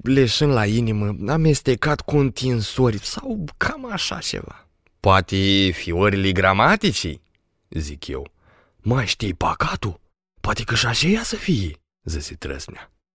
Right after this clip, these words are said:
„Că dracu s-o iei. Cum pui mâna pe dânsa, îndată îți vine somn.” Flecușteții de astea nu se potrivesc cu rânduiala bisericii.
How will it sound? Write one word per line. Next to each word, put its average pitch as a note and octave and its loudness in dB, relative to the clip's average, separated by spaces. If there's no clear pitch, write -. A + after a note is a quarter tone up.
„Că - -8
dracu F2 0
s-o E2+ -6
iei. D2+ -8
Cum B2+ 4
pui A#2 2
mâna A2 2
pe F#2 -4
dânsa, A#2+ 2
îndată F2 -2
îți D2+ -6
vine D#2 -8
somn.” C#2+ -14
Flecușteții A2+ 0
de G#2+ 2
astea A2 2
nu A#2 2
se A#2+ 0
potrivesc D3 2
cu G#2 2
rânduiala F#2+ 2
bisericii. D2+ -6